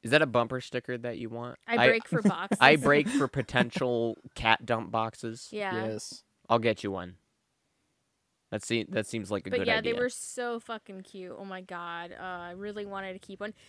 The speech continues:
Speaker 2: because they looked like if Renee had cat babies.
Speaker 3: <gasps>
Speaker 2: It, it was the same color.
Speaker 3: That's
Speaker 1: Which I'm sure
Speaker 3: perfect.
Speaker 1: everybody want, everyone wants
Speaker 2: know.
Speaker 1: to know what that's like.
Speaker 3: <laughs>
Speaker 2: They were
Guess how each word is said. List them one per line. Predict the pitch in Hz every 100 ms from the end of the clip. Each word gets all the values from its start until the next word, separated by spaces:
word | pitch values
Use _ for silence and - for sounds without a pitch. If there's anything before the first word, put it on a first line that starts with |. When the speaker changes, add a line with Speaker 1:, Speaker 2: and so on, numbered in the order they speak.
| _
Speaker 2:
because | 226 240 247
they | 226 240
looked | 226 240 -
like | 285 277
if | 254
Renee | 220 214 208
had | 202 214 196
cat | - 175 175
babies. | - 170 165 135 180 202 - -
Speaker 3:
<gasps> | 247 302 302 311 320 330 330
Speaker 2:
It, | - 320 - - -
it | 254
was | 269
the | 277
same | 269 277 269
color. | 254 226 214 185 156 180 - _
Speaker 3:
That's | -
Speaker 1:
Which | 147 151
I'm | 160
sure | 196 175
Speaker 3:
perfect. | 160
Speaker 1:
everybody | 151 143 139 127
want, | 113 120 - _ -
everyone | 151 156 143 135
wants | 127 -
Speaker 2:
know. |
Speaker 1:
to | 113
know | 117
what | 107 -
that's | 113 113 -
like. | 82 71 90 - -
Speaker 3:
<laughs> | 170 196 196 208 - 190 -
Speaker 2:
They | 220
were | 214